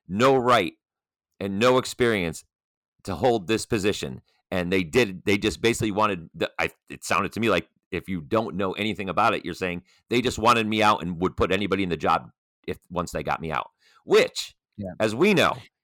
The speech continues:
Speaker 1: is the most ridiculous statement in all of the lawsuit. So it, it made the rest of the lawsuit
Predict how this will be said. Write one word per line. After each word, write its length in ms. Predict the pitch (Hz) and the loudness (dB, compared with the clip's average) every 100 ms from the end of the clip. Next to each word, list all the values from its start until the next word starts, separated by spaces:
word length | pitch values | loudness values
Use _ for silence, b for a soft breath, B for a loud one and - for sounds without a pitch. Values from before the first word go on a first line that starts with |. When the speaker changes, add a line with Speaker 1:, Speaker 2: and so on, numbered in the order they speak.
| - | -6
Speaker 1:
is 100 | 117 | -2
the 80 | 127 | 2
most 240 | 127 135 | 4 4
ridiculous 460 | 131 123 139 131 127 | 2 0 0 0 0
statement 420 | - 113 113 104 - _ _ _ _ - | 0 0 0 -4 -8 _ _ _ _ -2
in 240 | 120 113 - | -2 -2 2
all 220 | 117 117 | 4 6
of 60 | 101 | 4
the 100 | 104 | 4
lawsuit. 380 | 92 90 95 120 | 4 4 2 2
So 80 | 110 | 2
it, 100 | - - | 2 -4
it 180 | 127 110 | -6 0
made 220 | 147 160 | 2 4
the 100 | 135 | 0
rest 420 | 90 120 151 - | 2 2 2 2
of 100 | 147 | 0
the 100 | 135 | 2
lawsuit 560 | 127 120 - 135 113 | 4 4 4 0 -2